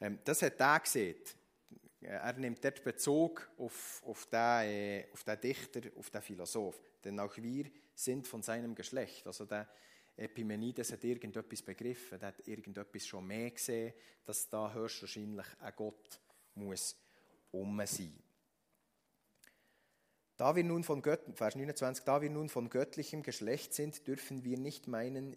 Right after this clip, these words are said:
die Gottheit sei dem Gold oder Silber oder Stein gleich, einem Gebilde menschlicher Kunst und Erfindung." Er geht dort noch erst auf die Ebene, wo er eben Gott höher setzt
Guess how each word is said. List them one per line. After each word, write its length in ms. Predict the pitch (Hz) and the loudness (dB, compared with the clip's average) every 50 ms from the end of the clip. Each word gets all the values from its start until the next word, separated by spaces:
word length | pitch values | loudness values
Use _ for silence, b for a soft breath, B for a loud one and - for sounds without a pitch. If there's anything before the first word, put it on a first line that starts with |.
| - - | -12 -16
die 100 | - - | -18 -6
Gottheit 680 | - 113 - - - - 117 110 123 123 - - - | -4 -4 -4 -4 -4 -2 0 0 0 -2 -6 -8 -4
sei 440 | - - - 101 98 101 101 101 98 - - | -4 -2 0 0 -2 -2 -2 -4 -6 -6 -6
dem 160 | 104 98 95 | -6 -6 -4
Gold 360 | - 104 110 123 135 135 - | -4 -4 -4 -4 -4 -6 -8
oder 160 | - 107 107 | -10 -8 -6
Silber 500 | 107 - - 101 107 120 117 123 117 - | -4 -4 -2 -2 -4 -4 -6 -6 -8 -8
oder 160 | - 92 - - | -8 -8 -8 -8
Stein 480 | - - - 87 87 92 101 107 113 | -8 -6 -4 -4 -4 -2 -2 -4 -4
gleich, 500 | - 104 98 95 101 107 104 - - - | -2 -2 -2 0 0 -2 -4 -6 -10 -10
einem 320 | - 95 95 101 98 92 95 | -8 -6 -6 -4 -4 -6 -6
Gebilde 600 | - 90 - 95 95 104 113 120 120 120 117 113 B B B B B B | -8 -8 -6 -4 -4 -4 -4 -4 -4 -6 -6 -6 B B B B B B
menschlicher 560 | _ 98 98 104 113 110 - 113 104 - - - | _ -6 -4 -4 -4 -4 -6 -6 -8 -8 -12 -16
Kunst 640 | _ - - 95 95 98 104 - - - - - b b b b b b b _ | _ -8 -6 -4 -4 -2 0 0 -2 -2 -4 -12 b b b b b b b _
und 320 | - 95 92 90 87 - | -6 -6 -6 -6 -8 -8
Erfindung." 760 | 113 101 - - - 98 98 104 113 110 - 90 80 78 78 - B B B B B B B B B | -8 -8 -8 -6 -6 -4 -4 -2 -4 -4 -6 -6 -6 -8 -12 -16 B B B B B B B B B
Er 140 | 113 113 113 | -8 -8 -4
geht 240 | - 113 104 - | -4 -4 -2 -2
dort 160 | - 110 - - | -4 -6 -4 -4
noch 80 | 113 | -2
erst 160 | 113 117 110 | -2 -2 -4
auf 120 | 107 104 - | -4 -10 -6
die 100 | - 110 | -2 0
Ebene, 380 | 104 110 110 120 110 113 104 | 0 2 2 0 -2 -2 -4
wo 100 | 95 95 | -4 -6
er 180 | 92 92 95 98 | -6 -6 -6 -6
eben 200 | 98 - 92 - | -4 -6 -8 -6
Gott 300 | - 101 98 - - 101 | -6 -6 -6 -6 -8 -4
höher 340 | 113 113 117 120 120 120 113 | 2 2 4 4 4 2 0
setzt 520 | - - 117 110 110 - - - - - | 2 0 0 -2 0 0 -2 -2 -2 -4